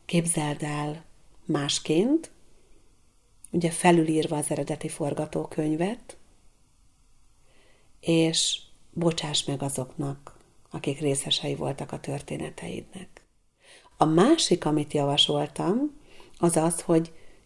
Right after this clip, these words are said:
keress a múltadban olyan helyzeteket, amelyekben te megélted a teljesség érzését. Lehet, hogy a Balatonparton ülve naplementét néztél.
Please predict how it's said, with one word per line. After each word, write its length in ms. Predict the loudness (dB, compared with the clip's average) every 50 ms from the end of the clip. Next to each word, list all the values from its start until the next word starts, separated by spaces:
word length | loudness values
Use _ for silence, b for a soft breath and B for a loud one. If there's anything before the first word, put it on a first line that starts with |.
| b -2
keress 540 | 2 2 4 4 4 4 4 4 2 4
a 60 | 4 4
múltadban 1000 | 4 6 4 4 2 2 0 -2 -2 -2 -2 -4 -2 -2 -2 -2 -4 -4 -6 B B B B B B B B B
olyan 420 | 6 8 8 10 10 10 8 8 6
helyzeteket, 1080 | 4 4 4 4 4 4 4 0 -4 -4 -8 -12 -10 -8 -4 -4 -2 -4 -4 -6 -14 -20 b b b b b b 6
amelyekben 800 | 8 8 8 8 6 4 2 2 0 -2 -2 -2 0 0 -2 0
te 120 | 2 2
megélted 680 | 4 4 4 2 2 2 2 2 2 2 0 0 0
a 100 | 0 0
teljesség 800 | 0 -2 -2 0 0 0 0 2 2 2 4 4 4 4 4 2
érzését. 920 | 0 0 0 -2 -4 -6 -6 -4 -4 -4 -4 -6 -8 -12 -12 -16 -20 -20 -20 -20 -20 -20 -20 -20 -20 _ _ _ _ _ _ _ _ _ _ _ _ -20 -20 _ _ _ _ -20 -20 _ _ _ _ _ _ _ -20 -20 _ _ _ _ _ _ _ 0
Lehet, 320 | 2 2 4 2 0 -4
hogy 180 | -6 -4 -2 -2
a 80 | -2
Balatonparton 840 | -2 -2 -2 -2 -2 -4 -4 -4 -4 -4 -4 -6 -4 -4 -4 -4 -2
ülve 260 | -2 -2 -2 -2 -2
naplementét 840 | -2 -2 -4 -6 -6 -6 -6 -6 -4 -6 -8 -8 -10 -12 -12 -10 -8
néztél. 640 | -8 -6 -6 -6 -8 -10 -10 -10 -10 -10 -10 -12 -16